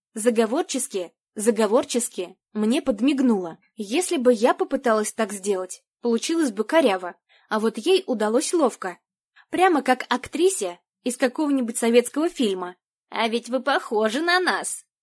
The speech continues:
заявила она. «Сколько вы уже женаты?» Я чуть не ляпнула с кем, но вовремя опомнилась. «Меньше года», уклончиво ответила я.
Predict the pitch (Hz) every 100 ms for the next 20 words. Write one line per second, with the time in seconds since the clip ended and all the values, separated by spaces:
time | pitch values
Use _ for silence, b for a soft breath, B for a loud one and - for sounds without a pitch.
0 | - 208 226 226 202 196 214 240 190 175
1 | _ _ _ _ _ _ _ - - -
2 | 330 240 220 220 226 226 214 302 240 190
3 | 196 185 _ _ _ 208 214 285 - 285
4 | 240 208 208 - 277 247 247 - 277 185
5 | 165 _ _ _ - 214 254 269 233 269
6 | 254 254 208 185 175 175 - - _ -
7 | 285 311 302 359 285 220 185 - _ _
8 | _ _ _ 240 240 294 392 320 220 214
9 | 226 233 277 311 208 180